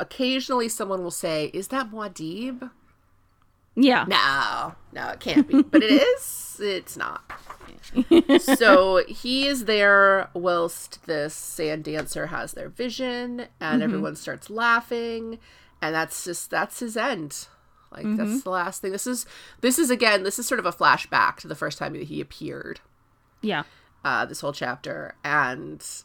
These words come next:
Speaker 1: he yells at everyone to be silent, and everyone's just like, "Okay."
Speaker 2: <laughs>
Speaker 1: Like, it works.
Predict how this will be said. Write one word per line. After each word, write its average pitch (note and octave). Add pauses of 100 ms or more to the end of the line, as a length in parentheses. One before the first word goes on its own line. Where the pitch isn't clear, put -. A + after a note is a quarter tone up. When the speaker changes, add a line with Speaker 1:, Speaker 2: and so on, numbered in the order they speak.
Speaker 1:
he C#3
yells F3+
at A#3+
everyone A#3
to A#3
be A#3
silent, D3
and C#3+
everyone's C#3+
just C#3+
like, B2 (440)
"Okay." F#3 (640)
Speaker 2:
<laughs> - (440)
Speaker 1:
Like, D3+
it D#3+
works. D3